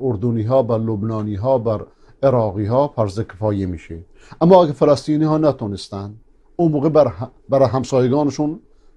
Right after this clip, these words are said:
فرض عین می‌شه. اگه فلسطینی ها کوتاهی کردن، "فرض عین کالصلاة والصوم لا یسعهم ترکه"، مثل نماز، مثل روزه برشون فرض عین می‌شه،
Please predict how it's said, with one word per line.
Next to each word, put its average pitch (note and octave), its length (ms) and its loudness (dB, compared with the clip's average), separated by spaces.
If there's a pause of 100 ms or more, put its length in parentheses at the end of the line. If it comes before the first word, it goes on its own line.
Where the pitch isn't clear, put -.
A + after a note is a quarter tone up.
(120)
فرض A#2 260 0
عین A#2 240 -2
می‌شه. F#2+ 400 -10 (720)
اگه C#3+ 180 0
فلسطینی D3+ 420 0
ها F#3+ 60 4
کوتاهی D#3+ 480 6
کردن، F#2+ 440 -8 (2750)
"فرض D3+ 320 2
عین D3+ 540 2
کالصلاة D#3+ 760 2
والصوم C3 720 0 (320)
لا D#3 220 4
یسعهم D#3+ 560 4
ترکه"، C3 540 0 (440)
مثل D3 420 0
نماز، C3+ 560 -2
مثل C#3+ 320 -4
روزه A#2+ 380 -4
برشون D3 320 -6
فرض A#2 320 -4
عین A#2+ 200 -4
می‌شه، F#2+ 280 -12